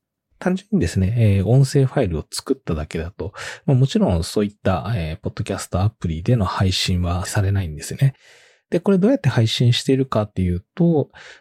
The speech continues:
アールエスエスという仕組みを使ってですね、まあ、これらのポッドキャストアプリに音声ファイルを渡してるっていうような感じなんですね。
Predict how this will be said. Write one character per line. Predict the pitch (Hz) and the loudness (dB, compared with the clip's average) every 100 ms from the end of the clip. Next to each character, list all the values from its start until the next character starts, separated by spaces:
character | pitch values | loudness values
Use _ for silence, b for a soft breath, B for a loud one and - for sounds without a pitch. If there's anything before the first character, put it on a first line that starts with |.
| _ - | _ -4
ア | 123 | 2
ー | 180 | 4
ル | 190 | 6
エ | 202 | 4
ス | 196 - | 2 -2
エ | 190 | -2
ス | - - - | 0 -2 -2
と | - | 0
い | 101 98 | 2 2
う | 95 | 0
仕 | - - | -2 0
組 | 110 104 | 2 4
み | |
を | 101 | 2
使 | - - - | 0 -8 -10
っ | |
て | - - 104 | -12 -4 -4
で | 95 | -4
す | - 87 | -4 -4
ね、 | 80 - _ _ _ _ - | -6 -8 _ _ _ _ -6
ま | |
あ、 | 170 | -2
こ | 196 | 2
れ | 254 | 4
ら | 185 | 4
の | 104 | 2
ポ | - | 0
ッ | - | -2
ド | 127 | 0
キ | 117 | 0
ャ | |
ス | - | 0
ト | 113 | -4
ア | 117 | -4
プ | - | -2
リ | 101 90 | 0 2
に | 98 131 135 - | 4 4 2 2
音 | 170 | 2
声 | 170 190 | 2 0
フ | 180 | 0
ァ | 196 165 | 2 0
イ | |
ル | 107 80 | 2 -2
を | - | -2
渡 | 113 110 120 | -2 -2 -2
し | - - | -2 0
て | 113 | 2
る | 139 | 2
っ | 143 | 2
て | 80 | -2
い | 87 | -6
う | |
よ | 87 | -6
う | |
な | 85 | -8
感 | - 85 | -8 -6
じ | 85 | -8
な | |
ん | 76 | -10
で | - | -10
す | - | -6
ね。 | 151 | -6